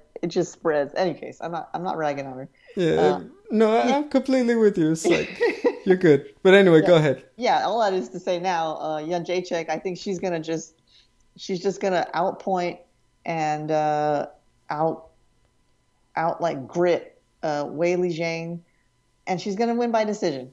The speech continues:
Speaker 1: I don't think this is gonna be a, a knockdown T K O for, for Jędrzejczyk. Weili Zhang,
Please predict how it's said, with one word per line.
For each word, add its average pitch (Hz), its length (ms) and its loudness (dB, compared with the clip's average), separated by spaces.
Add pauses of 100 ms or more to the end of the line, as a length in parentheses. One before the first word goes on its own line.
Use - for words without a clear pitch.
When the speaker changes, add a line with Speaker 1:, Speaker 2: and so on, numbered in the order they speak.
Speaker 1:
I 165 80 -4
don't 196 120 -2
think 196 140 -4
this 190 160 -2
is 175 100 -2
gonna 175 220 -2
be 170 200 0
a, 151 340 -4
a 147 80 -6
knockdown 170 1200 -4
T 185 160 -6
K 170 240 -2
O 165 240 -2
for, 156 460 -4
for 165 100 -6
Jędrzejczyk. 165 580 -2 (480)
Weili 170 340 2 (120)
Zhang, 226 500 0